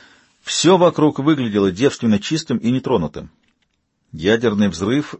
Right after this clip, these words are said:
этого места явно не коснулся. Почему? Неужели дети углубились куда дальше, в катакомбы? Или атланты их поймали? Дезактивировали бомбы?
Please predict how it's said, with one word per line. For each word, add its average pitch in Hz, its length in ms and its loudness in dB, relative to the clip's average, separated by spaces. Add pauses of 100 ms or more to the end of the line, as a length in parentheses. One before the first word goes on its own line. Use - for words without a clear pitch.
этого 101 280 -2
места 113 320 0
явно 107 240 2
не 110 120 2
коснулся. 117 520 -4
Почему? 143 680 -6 (1000)
Неужели 107 480 0
дети 147 260 -2
углубились 135 840 -4
куда 117 240 0
дальше, 127 360 2
в 90 60 -12
катакомбы? 117 560 -2 (920)
Или 110 160 0
атланты 175 380 2
их - 100 -8
поймали? 98 420 -2 (560)
Дезактивировали 139 720 0
бомбы? 135 460 0